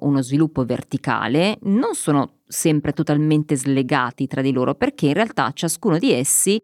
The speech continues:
sviluppa per micro argomenti la stessa principale tematica del podcast e quindi ciascun, eh, episodio contiene elementi comuni che,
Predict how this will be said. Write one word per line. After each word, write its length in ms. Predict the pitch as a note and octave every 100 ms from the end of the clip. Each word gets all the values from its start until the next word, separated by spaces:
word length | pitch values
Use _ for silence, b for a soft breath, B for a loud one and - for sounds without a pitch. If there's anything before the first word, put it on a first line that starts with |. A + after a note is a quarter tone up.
| _
sviluppa 640 | F3+ A#3 G#3+ D#3+ - F#3 F#3+
per 280 | - B2
micro 360 | C#3+ A3 G3 C3+
argomenti 800 | C3 D3 A#3 C#3 A2+ C#3 F3+ G3 - _ -
la 100 | B3+
stessa 360 | C4 C3+ - F3
principale 540 | C#3+ C3+ F#3+ A#2 A#2
tematica 580 | - D3+ G#2+ - - C3
del 220 | C3 B2
podcast 640 | - A#2 A#2+ - C3+ C3+
e 60 | F3+
quindi 300 | - D3 C#3 -
ciascun, 680 | D#3+ D3+ - A#3+ F#3+ D3+ C3+ B2+ -
eh, 360 | C3+ B2+ B2
episodio 800 | - D3+ G3+ F#3+ D#3+ D#3 F3 G3+
contiene 760 | G3+ D3 C#3+ C#3+ F#3+ C#3+ B2+ -
elementi 640 | C#3+ C#3 E3 F#3 D3 C#3+ C3
comuni 680 | F#3+ F#3 E3 D#3+ F3 A#3 -
che, 420 | - E3+ F3+ A3